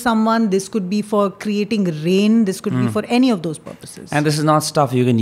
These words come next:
Speaker 2: YouTube, right? This is
Speaker 1: There is stuff that can, uh, give you information on this
Speaker 2: Yeah.
Speaker 1: on YouTube, but how it is done and all, these are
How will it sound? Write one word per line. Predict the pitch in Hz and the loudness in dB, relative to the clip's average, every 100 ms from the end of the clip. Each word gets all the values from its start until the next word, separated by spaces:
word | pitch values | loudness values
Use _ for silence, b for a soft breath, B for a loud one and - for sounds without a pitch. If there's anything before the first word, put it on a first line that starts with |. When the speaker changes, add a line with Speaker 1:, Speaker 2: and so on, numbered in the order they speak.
| 113 | 2
Speaker 2:
YouTube, | 110 110 110 117 | 2 -2 -2 -2
right? | 120 123 - _ _ _ _ _ _ _ 127 | -2 -4 -12 _ _ _ _ _ _ _ -8
This | 117 | -6
is | 113 - | -6 -2
Speaker 1:
There | 294 392 | 0 0
is | - | -2
stuff | - 330 403 | 0 0 0
that | 349 349 - | -2 -2 -2
can, | 320 294 | 0 2
uh, | 277 233 214 202 | 0 2 2 2
give | 233 | 0
you | 311 311 302 285 233 | 0 2 0 0 -2
information | 226 220 202 247 311 233 | 0 2 2 -2 -2 -2
on | 147 | -2
this | 143 254 - - 120 | -6 -8 -12 -8 -4
Speaker 2:
Yeah. | 110 | 0
Speaker 1:
on | 196 196 | 2 2
YouTube, | 185 - 269 269 | 0 -2 -4 0
but | 240 190 - | 0 -2 -4
how | 165 202 381 | 0 2 2
it | 440 | 2
is | 403 311 339 | 0 0 0
done | 339 349 | 0 0
and | 359 | 0
all, | 339 269 | 0 -2
these | 277 | -2
are | 320 | -2